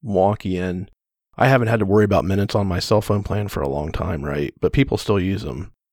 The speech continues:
I mean, I know, I think my grandparents even still use one where they buy,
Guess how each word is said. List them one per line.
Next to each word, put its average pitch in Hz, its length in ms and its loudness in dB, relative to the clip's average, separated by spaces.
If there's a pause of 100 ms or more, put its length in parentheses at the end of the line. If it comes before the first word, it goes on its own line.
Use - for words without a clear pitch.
(240)
I - 80 2
mean, 107 240 4
I 95 120 6
know, 117 460 4 (440)
I 107 120 4
think - 260 0
my - 120 0
grandparents 90 580 -2
even 67 240 -8
still 95 260 -4
use 87 300 -4
one 90 220 -2
where 85 120 -2
they 87 120 0
buy, 82 460 -2